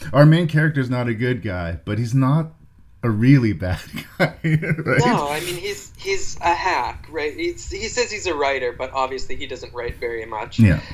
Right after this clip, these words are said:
Speaker 2: Um, and, I mean, he's basically just an unemployed guy, um, who I think just wants to call himself a writer, so he does what, he says it's for research in characters, but I mean,
Speaker 1: Right.
Speaker 2: that's complete bullshit. He's just got nothing to do, or he's curious, who knows?
Speaker 1: Uh,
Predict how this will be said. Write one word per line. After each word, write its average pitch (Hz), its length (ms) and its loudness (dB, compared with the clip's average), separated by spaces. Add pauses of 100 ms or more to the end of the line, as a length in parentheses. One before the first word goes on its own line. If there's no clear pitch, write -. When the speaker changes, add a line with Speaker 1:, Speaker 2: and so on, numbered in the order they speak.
(140)
Speaker 2:
Um, 120 440 2 (180)
and, 127 420 -6 (180)
I 139 80 -2
mean, 135 120 -2
he's 151 140 -6
basically 156 440 -4
just 131 220 -6
an 127 120 -6
unemployed 123 640 -2
guy, 107 380 -8 (220)
um, 113 500 -4
who 131 120 -2
I 117 60 -2
think 139 260 -4
just - 200 -8
wants 120 240 -4
to 123 100 -6
call 123 280 2
himself 117 380 -6
a 120 60 -2
writer, 117 420 -4
so - 160 -8
he 120 80 -4
does 117 260 -8
what, 120 160 -2 (380)
he 170 80 0
says 180 300 -2
it's 175 140 -8
for 131 180 -6
research 123 420 -6
in 117 140 -12
characters, 113 640 -8
but 117 140 -4
I - 40 2
mean, - 100 0
Speaker 1:
Right. 110 80 -8
Speaker 2:
that's - 160 -12
complete - 420 -6
bullshit. 104 420 -2
He's 120 220 -8
just - 260 -12 (220)
got 113 160 -6
nothing 117 320 -8
to 123 80 -8
do, 117 360 -4
or 104 280 -4 (180)
he's 117 160 -10
curious, 117 520 -2
who 117 120 -4
knows? 113 500 -2 (920)
Speaker 1:
Uh, 104 240 -6